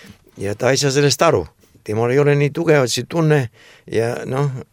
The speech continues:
võib-olla oma kätetöö ka nii palju, kui minul on sinna pandud. Ja ikkagi need on, nagu öeldakse,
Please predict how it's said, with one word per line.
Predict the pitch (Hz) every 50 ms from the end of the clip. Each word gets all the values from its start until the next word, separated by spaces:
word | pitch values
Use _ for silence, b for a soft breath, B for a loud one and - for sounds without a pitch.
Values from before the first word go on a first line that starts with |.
| _ -
võib-olla | 127 120 139 143 143
oma | 143 143 135 131
kätetöö | 147 147 147 143 135 143 139 143 135
ka | 143 151 151
nii | 156 151 143
palju, | 147 139 139 131
kui | 135 131 131
minul | 147 156 160 151 143 139
on | 139 135 131
sinna | 123 - 135 135 123
pandud. | 139 135 139 135 127 127 120 - B B B B B B B B B -
Ja | 98 104 107 110 131
ikkagi | 131 135 135 120 117 127 127 113 - - - - - -
need | - 120 117 104 127
on, | 123 113 110 - - -
nagu | 127 117 113 120
öeldakse, | 127 117 123 113 - 107